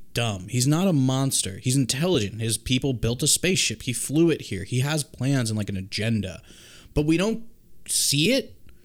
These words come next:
until the fire shit happens. And this is the part where I was like, "Wow, I gotta know if this happens in the short story or not," because every single one of these movies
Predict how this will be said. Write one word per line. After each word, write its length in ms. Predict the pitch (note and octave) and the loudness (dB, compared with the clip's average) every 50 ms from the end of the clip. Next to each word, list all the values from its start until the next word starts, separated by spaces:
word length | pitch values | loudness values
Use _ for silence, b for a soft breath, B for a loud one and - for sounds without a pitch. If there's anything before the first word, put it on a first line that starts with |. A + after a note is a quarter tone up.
| - - - - - - - - - - | -20 -20 -20 -20 -20 -20 -20 -18 -8 -2
until 760 | D#3 E3 F3 E3+ - - F3+ F#3 F#3 F#3 F3+ F3+ F3 E3 E3+ B B B B B B | 0 2 2 2 2 2 2 2 4 4 4 2 2 0 -2 B B B B B B
the 80 | - B2 | -4 -4
fire 440 | A#2+ - - D#3+ E3+ G3+ A#3 G#3+ E3+ | -4 -4 -4 -4 0 2 2 2 2
shit 240 | - - A#2+ F#2 G#2+ | 2 0 0 -2 -2
happens. 640 | G2+ A2 G2+ G2 - - F#2+ F#2+ F#2+ F#2+ - - - b b b b b b b b b b b b - | -2 -2 -4 -4 -4 -6 -6 -6 -6 -6 -6 -8 -10 b b b b b b b b b b b b -4
And 260 | - C#3 C#3 C3+ B2+ A#2+ | 0 2 4 4 4 4
this 220 | D3+ A3 E4+ - | 4 4 4 4
is 140 | D#4+ B3+ F3+ | 4 4 2
the 100 | D#3 C#3 | 2 0
part 320 | A#2+ - E3 D#3+ C#3+ B2 | 0 0 -2 -2 -2 -2
where 100 | A2 B2+ C3 | -2 -2 -2
I 120 | C#3 C#3+ | 0 0
was 120 | C#3 B2+ | 0 0
like, 160 | A#2 G2+ F#2+ - | 0 -2 -2 -2
"Wow, 420 | - D3+ E3+ E3 C#3 B2 A2 G2+ B B B B B B B _ - | -4 -4 -2 -2 -2 -4 -4 -6 B B B B B B B _ -6
I 100 | C#3 C#3+ | -4 -2
gotta 220 | D#3+ G3+ G#3 F3 | 0 0 2 2
know 200 | D3 D#3+ D#3+ D3+ | 2 4 4 4
if 100 | B2+ A2 | 2 2
this 160 | A2 B2+ A#2 | 2 2 2
happens 340 | - C3+ C#3 C3 - B2+ A#2 | 2 2 0 0 -2 0 0
in 80 | A2+ G#2+ | 0 0
the 80 | G2 | 0
short 300 | G2 - - C3 B2+ A#2+ | -2 0 0 2 0 2
story 260 | - - - G#2+ G2+ G2+ | 2 0 0 0 -2 0
or 60 | G2+ | -2
not," 180 | G2+ G2 - | -2 -4 -4
because 260 | G#2+ A2 - C3+ A#2 - - | -4 -2 0 0 0 -2 -2
every 300 | - F#3 B3+ C4+ C4 D3+ | -4 -2 0 0 2 4
single 400 | B2+ - F#3 F3 D#3 C3+ C3 B2 | 4 6 6 4 4 4 2 2
one 180 | A2+ A#2 C3 | 2 2 2
of 100 | C#3+ C3+ | 2 2
these 220 | A#2+ B2 B2 B2 A2 | 2 2 2 2 2
movies 600 | A#2 A#2 A2+ A#2+ A#2+ C3+ C#3+ D#3 E3+ E3+ D#3 | 2 2 2 4 4 4 4 4 4 2 0